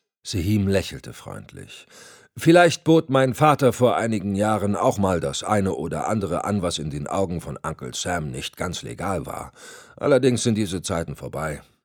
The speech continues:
Im Übrigen lebe ich recht gut von den Einnahmen, verfüge ich doch über eine treue Stammkundschaft, zu denen ich auch deinen Freund Jihan zähle."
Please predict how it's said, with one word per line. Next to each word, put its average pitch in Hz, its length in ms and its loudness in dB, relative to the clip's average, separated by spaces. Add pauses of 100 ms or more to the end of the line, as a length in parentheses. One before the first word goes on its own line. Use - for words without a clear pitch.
(120)
Im 123 100 2
Übrigen 156 380 4
lebe 139 220 4
ich 127 320 -6
recht 120 260 -6
gut - 220 2
von 101 180 0
den 87 180 -2
Einnahmen, 85 600 -2
verfüge 104 420 0
ich 85 160 -6
doch 117 220 0
über 92 240 -2
eine 85 260 -6
treue 123 320 4
Stammkundschaft, - 840 -6 (480)
zu 117 100 -4
denen 131 440 2
ich - 260 -8
auch 113 240 0
deinen 107 320 -2
Freund 110 520 -2
Jihan 107 400 2
zähle." - 440 -12